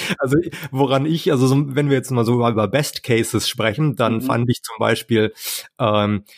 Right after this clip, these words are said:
Speaker 1: die Sparkasse damals mit dem Quidboten, der da irgendwie, ähm, der
Speaker 2: Ja,
Speaker 1: war ja
Speaker 2: das
Speaker 1: in der
Speaker 2: ist, war ja eine
Speaker 1: Werbung.
Speaker 2: Werbeagenturmaßnahme, muss man
Speaker 1: Ja.
Speaker 2: ja ernsthafterweise sagen.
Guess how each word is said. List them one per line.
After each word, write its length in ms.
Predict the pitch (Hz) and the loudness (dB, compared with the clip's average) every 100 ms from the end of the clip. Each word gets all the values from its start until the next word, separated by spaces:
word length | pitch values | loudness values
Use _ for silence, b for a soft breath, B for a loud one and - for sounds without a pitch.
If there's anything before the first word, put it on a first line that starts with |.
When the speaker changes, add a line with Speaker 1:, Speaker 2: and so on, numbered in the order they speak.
| b | b
Speaker 1:
die 80 | 120 | -4
Sparkasse 800 | 110 117 117 151 156 151 143 135 | -2 -2 -2 0 -2 0 2 2
damals 380 | 120 120 120 120 | 2 2 0 2
mit 160 | 127 | 2
dem 160 | 110 104 | 2 0
Quidboten, 920 | - 131 175 - - 175 190 190 185 | -4 -4 -4 -6 0 2 2 2 0
der 160 | 170 156 | 2 0
da 120 | 156 | 2
irgendwie, 600 | 147 151 156 165 156 156 | 2 4 4 4 4 4
ähm, 480 | 151 139 135 135 139 | 4 4 2 2 2
der 140 | 127 | 2
Speaker 2:
Ja, 40 | 120 | 0
Speaker 1:
war 140 | 127 | 0
ja 60 | 131 | 0
Speaker 2:
das 180 | 127 120 | 2 0
Speaker 1:
in 60 | |
der 80 | 170 | -2
Speaker 2:
ist, 100 | - | -4
war 140 | 160 160 | -2 0
ja 80 | |
eine 120 | 156 143 | 2 2
Speaker 1:
Werbung. 180 | 131 139 | 0 2
Speaker 2:
Werbeagenturmaßnahme, 1400 | 147 139 127 117 113 - 110 104 104 110 - 107 110 117 | 2 2 0 -2 -2 -2 -2 -2 -6 -10 -10 -8 -8 -4
muss 220 | 117 - | -4 -2
man 140 | 131 | 0
Speaker 1:
Ja. 240 | 120 143 101 | 2 2 2
Speaker 2:
ja 60 | |
ernsthafterweise 920 | 113 117 - 110 - 107 113 117 117 | -2 -4 -4 -4 -2 -4 -4 -6 -8
sagen. 300 | 117 110 117 | -4 -4 -6